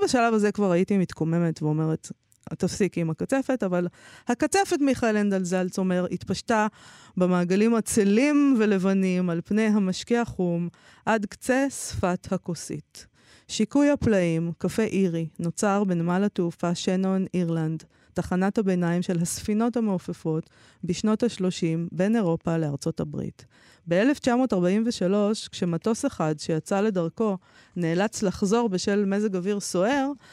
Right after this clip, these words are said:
ראה מנהל שירותי ההסעדה של שנון, ג'וזף שרידן, שלא די בקפה לנוסעים המטולטלים, ולכן הגה ומזג בו במקום את הקפה האירי בהרכב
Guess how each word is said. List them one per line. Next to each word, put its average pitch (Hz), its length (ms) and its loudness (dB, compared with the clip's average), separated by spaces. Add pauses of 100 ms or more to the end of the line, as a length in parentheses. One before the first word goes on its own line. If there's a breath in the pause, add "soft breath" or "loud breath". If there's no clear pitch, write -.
(340 loud breath)
ראה 214 380 4
מנהל 240 500 2
שירותי 185 380 0
ההסעדה 185 600 0
של 175 220 -2
שנון, 160 560 0 (100)
ג'וזף 180 400 0
שרידן, 180 600 0 (340 loud breath)
שלא 285 380 4
די 220 260 4
בקפה 180 640 2
לנוסעים 165 480 0
המטולטלים, 175 840 0
ולכן 349 400 2 (220)
הגה 208 380 2 (440 soft breath)
ומזג 202 500 4
בו 175 260 0
במקום 202 640 2
את - 120 -4
הקפה 180 320 0
האירי 254 580 4
בהרכב 170 580 0